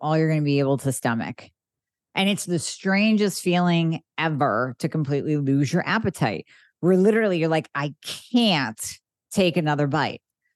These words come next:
Now, please, I do not want people out there listening to go, "Give me some of that. That's awesome."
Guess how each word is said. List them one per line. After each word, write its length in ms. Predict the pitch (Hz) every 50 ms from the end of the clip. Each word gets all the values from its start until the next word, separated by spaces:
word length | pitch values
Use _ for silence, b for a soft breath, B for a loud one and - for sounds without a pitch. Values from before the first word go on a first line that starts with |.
| _ -
Now, 140 | 185 185 190
please, 380 | - - - 220 202 170 151 -
I 80 | 214 185
do 140 | 170 170 175
not 460 | 170 170 180 180 185 196 208 - 185
want 220 | 185 180 185 180
people 320 | - - 180 160 160 156 -
out 260 | - 147 147 160 160 -
there 180 | 160 170 160
listening 800 | 143 139 165 180 180 - - 220 214 214 202 202 214 233 220 165 - - _ _ _ _ _ -
to 80 | 208
go, 180 | 190 196 196 190
"Give 240 | 185 170 233 262 277
me 220 | 269 262 269 277
some 300 | 247 - - 247 247 233
of 80 | 214 185
that. 260 | 214 214 202 165 110
That's 220 | 117 170 185 185 -
awesome." 480 | - 131 175 196 202 - 175 135 107